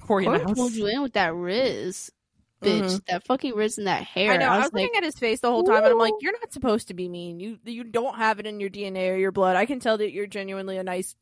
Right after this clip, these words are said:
Speaker 3: person."
Speaker 2: He's so hot.
Speaker 1: It, it,
Speaker 3: <laughs>
Speaker 1: it was definitely the Riz, man.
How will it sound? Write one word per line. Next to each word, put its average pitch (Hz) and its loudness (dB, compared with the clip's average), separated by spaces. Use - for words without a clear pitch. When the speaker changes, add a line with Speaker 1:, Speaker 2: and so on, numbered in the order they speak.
Speaker 3:
person." 185 0
Speaker 2:
He's - -4
so - 0
hot. - -12
Speaker 1:
It, 208 0
it, 214 2
Speaker 3:
<laughs> 214 -4
Speaker 1:
it 202 -2
was 202 -10
definitely 185 -4
the 143 -6
Riz, 127 -6
man. 127 -8